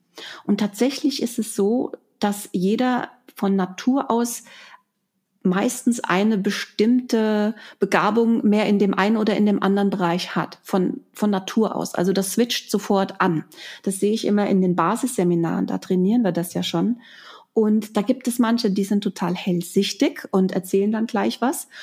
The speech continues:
Und die anderen sagen, „Ich sehe nix, ich sehe nix, aber ich fühl was, mein Herz sagt mir,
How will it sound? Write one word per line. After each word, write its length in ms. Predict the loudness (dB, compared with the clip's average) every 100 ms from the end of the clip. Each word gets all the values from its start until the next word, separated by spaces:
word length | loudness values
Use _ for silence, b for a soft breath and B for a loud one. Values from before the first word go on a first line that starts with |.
| B 2
Und 140 | 2
die 100 | 4
anderen 240 | 4 4 2
sagen, 180 | 2 2
„Ich 180 | 0 0
sehe 240 | 2 2
nix, 180 | 0 -4
ich 180 | -8 -2
sehe 260 | 2 2 2
nix, 300 | 0 -8 -16 B B
aber 160 | 0 2
ich 180 | 0
fühl 400 | 4 6 6 4
was, 220 | 2 0 2
mein 200 | 2 2
Herz 360 | 2 0 0
sagt 260 | -2 0 0
mir, 380 | 2 2 0